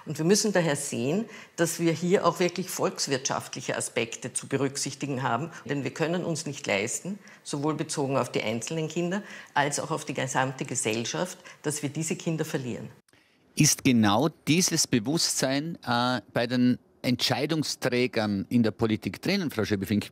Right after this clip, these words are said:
Speaker 2: Das, bei Ihnen drinnen ist das, das glaube ich, sofort. Aber die, äh, Frau Professor Spiel sagt ja, es muss, man, man muss das auch volks-,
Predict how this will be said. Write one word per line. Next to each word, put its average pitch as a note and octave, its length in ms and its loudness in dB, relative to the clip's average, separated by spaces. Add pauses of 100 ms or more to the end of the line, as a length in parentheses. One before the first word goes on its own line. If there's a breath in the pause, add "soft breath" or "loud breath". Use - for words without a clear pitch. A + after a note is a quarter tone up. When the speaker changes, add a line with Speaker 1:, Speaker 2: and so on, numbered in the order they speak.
(120)
Speaker 2:
Das, - 600 0
bei C3 100 4
Ihnen F3+ 240 2
drinnen E3+ 260 2
ist D#3+ 140 2
das, D3+ 100 -2
das - 160 -2
glaube C3 220 2
ich, A#2+ 80 -2
sofort. - 420 -2 (280 loud breath)
Aber B2+ 360 4
die, B2+ 500 4
äh, A#2+ 320 2
Frau A#2+ 100 -4
Professor B2 460 0
Spiel B2 260 2
sagt C#3+ 280 -2
ja, B2 160 4
es - 200 -4
muss, C3+ 180 2
man, A#2+ 220 2
man A#2+ 120 6
muss C#3+ 120 4
das A#2 140 0
auch G#2+ 120 -4
volks-, - 420 -2